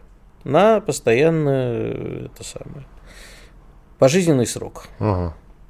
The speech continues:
Speaker 1: Я считаю так, потому что если это, смотри, тут очень тоже опасно.
Speaker 2: Может
Speaker 1: Мне
Speaker 2: быть, навет какой-то?
Speaker 1: Э, б-, навет, да. Ты знаешь, у меня вот, э, один знакомый отсидел, потому что жена, э, там на него обиделась и сказала, что он насиловал их
Speaker 2: Ну,
Speaker 1: детей.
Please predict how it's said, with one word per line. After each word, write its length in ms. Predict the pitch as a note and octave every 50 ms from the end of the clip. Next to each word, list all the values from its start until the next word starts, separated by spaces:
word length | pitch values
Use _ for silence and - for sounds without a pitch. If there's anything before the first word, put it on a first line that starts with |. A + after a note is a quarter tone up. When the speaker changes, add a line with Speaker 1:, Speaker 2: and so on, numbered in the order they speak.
| - - - - -
Speaker 1:
Я 160 | C3 C#3+ F3+
считаю 380 | F3 - - - C#3 C3 A#2+ A#2
так, 220 | - G#2+ G#2 -
потому 360 | - B2+ - C3+ C#3+ D3+ D#3
что 540 | C#3+ - - - E3 D3 C#3+ C#3 C3+ C3 - - - - - - - - -
если 420 | - D#3 C#3 F3 G#3+ G#3 - E3 D3
это, 420 | - D#3 G#3 A3 - D#3 A#2 G2+ - -
смотри, 440 | - - D3 C#3 C3+ C3+ C3+ A#2 G#2
тут 220 | - D#3+ D3+ -
очень 260 | D#3 D3 - - C#3
тоже 300 | A#2+ C3+ B2+ A2+ A#2 A#2
опасно. 440 | A2 - - A2 A2 - - A#2 A#2
Speaker 2:
Может 280 | A2 A2+ B2+ C3+ C3+ A#2+
Speaker 1:
Мне 80 | A2+
Speaker 2:
быть, 160 | B2 B2 -
навет 320 | - C#3 C#3+ D3 D3+ D3+ -
какой-то? 420 | - - - - F2 E2 - - - - -
Speaker 1:
Э, 80 | C3+ B2+
б-, 220 | A#2+ A#2+ C3 C3
навет, 320 | C3 D3 D#3 D#3 G3 G3 D#3
да. 160 | C3+ D#3+ F#3
Ты 140 | - - C#3+
знаешь, 280 | C3 D#3 F#3 F#3+ - -
у 60 | C3
меня 280 | B2 B2 C3 C#3+ D3+ D3
вот, 240 | C#3 C#3 B2+ - - -
э, 380 | C3 B2+ B2 B2 A#2+ A#2+ A#2+ A#2+
один 320 | B2+ B2 A#2+ C3+ D3 C#3+
знакомый 800 | B2 A#2 B2 B2+ A#2+ - C#3 C3 B2+ B2 A#2+ A#2+ A#2 A#2 A2+ A2+
отсидел, 440 | A2 A2 - - - A#2+ A#2 C3 B2+
потому 320 | B2 - - B2 A#2 A#2+ A#2
что 200 | - - - B2+
жена, 760 | B2 A2+ A2 A#2+ B2+ B2+ B2 A#2+ A2 G#2+ G#2+ G#2 G#2 G#2 G#2+
э, 500 | G#2+ G#2+ G#2+ G#2+ G#2+ G#2+ G#2+ G#2+ G#2+ G#2+ G#2
там 180 | - A#2 A#2 A2+
на 40 |
него 240 | A2+ A2 A2+ A2 A#2
обиделась 560 | B2 C#3 F3 A#3+ A#3+ A3 E3+ C3 B2 B2+ - - - - - - - -
и 60 | -
сказала, 380 | A#2+ - - D3 C#3+ G#3 A#3+ A#3+
что 180 | - - - F#3
он 100 | G3+ G3+
насиловал 520 | E3 D3 - - D#3+ D#3 C#3+ C3+ B2+ B2
их 100 | A#2+ A#2+
Speaker 2:
Ну, 180 | A#2+ C3 D3+ D#3+
Speaker 1:
детей. 100 | D3+